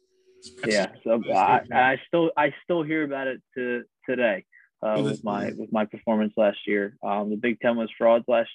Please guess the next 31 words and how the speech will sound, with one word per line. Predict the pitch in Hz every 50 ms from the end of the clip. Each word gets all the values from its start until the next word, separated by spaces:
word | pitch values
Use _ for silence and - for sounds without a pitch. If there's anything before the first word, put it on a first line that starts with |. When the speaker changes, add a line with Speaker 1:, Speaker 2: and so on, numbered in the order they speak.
| -
Speaker 1:
year. | 131 131 127
I'm | 123 120 117
hoping | 117 110 - 120 117 117
this | 117 113 - -
year, | 123 123 120 117 - _ - - - - - _ _ _ - 107
uh, | 104 107 110 113
they're | 113 123 135
not, | 156 156 135 92 - _ _ _ _ _ _ _ _ _ 175
uh, | 120 104 101 101 101 104 104 -
because, | - 110 - - 107 101 95 98
uh, | 101 104 101 101 98 98 95 95 -
once | - - 117 113 110 104 -
again, | 110 101 110 107 107
they | 110 110
have | 107 104 95 117
the | 107
most | 101 104 107 107 - - _ - _ _ _ _ _ _ - - - - _ _ - -
teams, | - 117 113 117 113 - - -
uh, | 123 110 107 104
in | 107 113 113
the | 113 110
tournament. | - - 127 131 135 143 156 156 - _ _ - -
So | 113 107 107 104 104 104 101
we'll | - 117 123
hope | 123 135 131 131
that | 135 123
they're | 127 127
not | 131 127 120 -
frauds | - 120 110 101 95
this | 101 95 - -
year. | 98 92 90 -